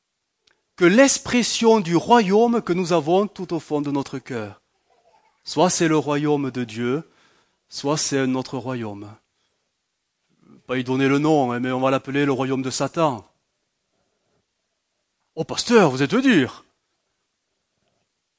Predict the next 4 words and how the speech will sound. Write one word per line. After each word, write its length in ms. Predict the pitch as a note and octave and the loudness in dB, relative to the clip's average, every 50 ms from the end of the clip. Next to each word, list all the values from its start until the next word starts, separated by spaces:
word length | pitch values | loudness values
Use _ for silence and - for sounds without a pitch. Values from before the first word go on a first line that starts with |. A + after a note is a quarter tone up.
| _ _ _ _ _ _ _ _ _ _ _ _ _ _ _ _ _ _ _ _ _ _ _ _ _ _ _ _ _ _ _ _ _ _ _ _ _ _ _ _ _ _ _ _ _ _ _ _ _ _ _ _ _ _ _ _ _ _ - | _ _ _ _ _ _ _ _ _ _ _ _ _ _ _ _ _ _ _ _ _ _ _ _ _ _ _ _ _ _ _ _ _ _ _ _ _ _ _ _ _ _ _ _ _ _ _ _ _ _ _ _ _ _ _ _ _ _ -12
Écoutez 320 | D3+ - - F3 F3 G#3+ | -10 -8 -6 -4 -4 -4
ce 80 | G3 - | -4 -4
que 80 | - | -6
dit, 240 | C#3 B2 B2+ D3 - | -8 -6 -8 -10 -12